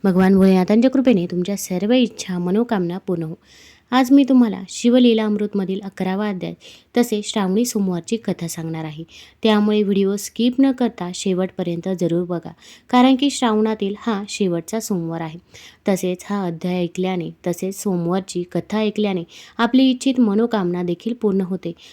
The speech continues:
व आपले दुःख, गरिबी हे देखील दूर होत असतात. व्हिडिओ सुरू करण्यापूर्वी एक विनंती आहे, चॅनलवरती नवीन असाल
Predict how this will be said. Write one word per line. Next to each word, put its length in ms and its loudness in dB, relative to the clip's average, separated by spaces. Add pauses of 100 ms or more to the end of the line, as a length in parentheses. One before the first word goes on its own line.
(140)
व 80 2
आपले 400 0
दुःख, 340 -2
गरिबी 580 0 (100)
हे 60 0
देखील 360 0
दूर 280 2
होत 180 -4
असतात. 300 -8 (220)
व्हिडिओ 360 8
सुरू 320 4
करण्यापूर्वी 600 2
एक 240 -6
विनंती 360 -2
आहे, 260 -4
चॅनलवरती 520 -2
नवीन 300 0
असाल 280 -6